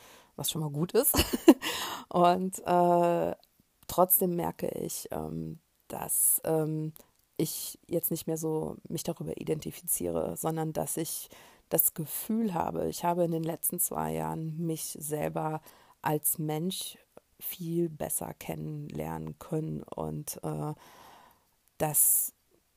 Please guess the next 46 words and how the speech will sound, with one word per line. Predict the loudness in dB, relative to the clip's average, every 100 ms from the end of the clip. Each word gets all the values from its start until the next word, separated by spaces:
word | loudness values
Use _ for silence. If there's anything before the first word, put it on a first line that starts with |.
| _ -20 _
mir | -2 0
andere | 0 0 -2 -4
Dinge, | -4 -4 -4 -6 -10 -16 _ _ _
ja, | 0 0 -2
wichtiger | -4 -4 -2 -4 -4
geworden | -4 -2 -2 -2 -2
sind | -4 -6 -8 -12 -6
und | -4 -4 -8 -8
dass | -6 -6
ich | -6 -2
da | 0 0
nicht | -2 -4
mehr | -4
so | -4
ein | -2
Ego-Ding | -4 -2 -4 -4 -8 -8
habe. | -6 -6 -4 -8 _ -20 -20 -20 -20 -20 -20 -20 -20 -20 -20 -2
Ähm, | 6 8 8 6 2 -2 -6
ich | -6
kann | -2
mich | -2 2
auch, | 2 2 -2 -8
ich | -4
stress | -4 -2 0 4 4
mich | 2
nicht | 0 -2
mehr | 0 0
so, | 0 0 0 -2 -6
äh, | -4 -2 -2 -2 -2
in | -2
meinem | -2 -2
Job. | 0 0 -2 -10
Also | -8 -6
ich | -8
hab | -6
immer | -2 0
noch | 0 -2
manchmal | -2 -2 -2 -4
Stress, | -4 -2 0 0
aber | -2 -6 -6
ich | -8 -10
stresse | -10 -6 -4 -4 -4
mich | -4 -4 -6
nicht | -8 -6
mehr | -8 -6
so | -6